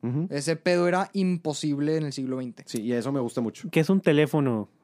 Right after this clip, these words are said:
Speaker 3: <laughs> Vas a ca-, por la mayoría del siglo veinte, ¿qué es un tele-, o sea?
Speaker 2: Ajá, sí.
Speaker 1: Sí.
Speaker 3: Un
Speaker 2: O sea, también
Speaker 3: celular,
Speaker 2: era,
Speaker 3: ¿qué es
Speaker 2: se
Speaker 3: eso?
Speaker 2: salieron cosas muy buenas del siglo veinte porque el siglo veinte hacer una película era un pedo.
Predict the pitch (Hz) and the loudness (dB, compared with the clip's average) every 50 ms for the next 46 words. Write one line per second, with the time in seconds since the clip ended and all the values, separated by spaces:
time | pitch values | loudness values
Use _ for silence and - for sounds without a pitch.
0 | _ _ 160 143 - 214 185 131 - - - - - - 165 180 180 - - 175 | _ _ -12 -4 -2 -2 -2 -2 -4 -10 -16 -14 -4 -4 -2 -2 -2 -4 -2 -2
1 | 202 180 - - 208 196 180 175 - - 160 135 - 151 143 - 156 151 151 147 | -2 -2 0 0 0 0 0 -2 -4 -6 -8 -4 -4 -4 -4 0 2 2 4 4
2 | 147 151 151 147 151 165 175 165 170 170 175 170 170 170 151 147 147 143 151 147 | 4 4 2 4 2 2 2 2 0 2 2 2 0 0 0 0 0 0 0 0
3 | 175 175 185 165 156 - 143 139 156 135 120 113 - _ _ _ _ _ _ - | 0 0 0 0 0 0 0 0 -2 -2 -4 -6 -10 _ _ _ _ _ _ -12
4 | - 139 139 135 - - - - 107 101 98 92 _ - - _ _ _ _ _ | -10 -10 -10 -10 -12 -14 -8 -6 -6 -6 -6 -8 _ -18 -20 _ _ _ _ _
5 | _ _ _ _ _ _ _ _ _ _ - 123 120 156 156 156 151 139 - 139 | _ _ _ _ _ _ _ _ _ _ -12 -4 -2 0 2 4 4 4 6 6
6 | 123 120 120 127 - - - - 151 170 175 160 196 185 180 175 170 170 185 196 | 8 6 6 4 2 -2 -6 -4 -2 -2 0 2 4 4 4 4 4 2 2 2
7 | 190 220 214 214 233 220 202 190 180 175 180 190 196 175 170 175 175 175 180 190 | 2 2 2 2 2 0 0 0 2 2 2 0 0 0 0 0 0 0 0 0
8 | 190 180 170 160 156 139 147 156 165 160 160 156 - 180 165 - 170 165 - - | -2 -2 -2 -4 -4 -2 -2 0 0 0 -2 -4 -4 -6 -8 -6 -8 -10 -8 -6
9 | 156 135 123 - - _ _ _ _ _ _ _ - 123 123 131 143 156 156 156 | -6 -6 -6 -8 -10 _ _ _ _ _ _ _ -8 -4 -2 0 0 0 -2 -2
10 | - 180 185 185 - 147 139 139 131 139 160 160 - 135 139 - 147 151 160 170 | 0 -2 -2 -2 -2 -6 -8 -6 -6 -6 -6 -6 -6 -8 -8 -6 -4 -4 -2 -2
11 | 170 165 - _ 127 120 123 113 - | -4 -4 -6 _ -10 -10 -10 -10 -14